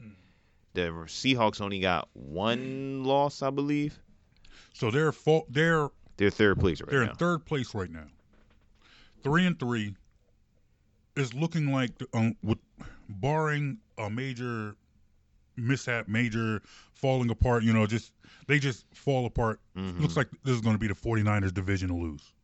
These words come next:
Speaker 2: Right. Or Seahawks to win.
Speaker 1: Or the Seahawks to win. So, does this look, I mean, you're in third, you're third place,
Speaker 2: Mm-hmm.
Speaker 1: and you gotta figure San Fran's turning a corner.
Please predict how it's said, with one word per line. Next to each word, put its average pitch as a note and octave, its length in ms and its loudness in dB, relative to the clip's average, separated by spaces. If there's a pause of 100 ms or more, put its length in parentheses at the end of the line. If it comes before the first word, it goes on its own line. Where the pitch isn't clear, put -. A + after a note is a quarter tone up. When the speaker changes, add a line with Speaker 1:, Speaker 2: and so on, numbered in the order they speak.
(120)
Speaker 2:
Right. G2 280 2 (100)
Or C3+ 160 8
Seahawks G#2 500 0
to G2+ 60 0
win. F#2 300 -6
Speaker 1:
Or C3+ 100 4
the A#2+ 60 0
Seahawks B2 420 0
to C3 60 0
win. G2 260 -2 (1400)
So, D3+ 400 -2 (960)
does D3 180 0
this - 200 -4
look, G3 220 0 (160)
I E3 60 -2
mean, E3+ 260 -2 (1400)
you're F#3+ 200 0
in C#3 100 0
third, D#3+ 320 -4 (160)
you're D3+ 360 2 (360)
third F#3 340 -2
place, G#2+ 400 -10 (100)
Speaker 2:
Mm-hmm. D2 300 -10 (200)
Speaker 1:
and F#3+ 120 6
you F#3+ 60 6
gotta G3+ 280 -2
figure C#3 460 -4 (1500)
San F3+ 260 -2
Fran's D3+ 300 -2
turning A#2 320 -2
a G2 40 -4
corner. D#2+ 380 -10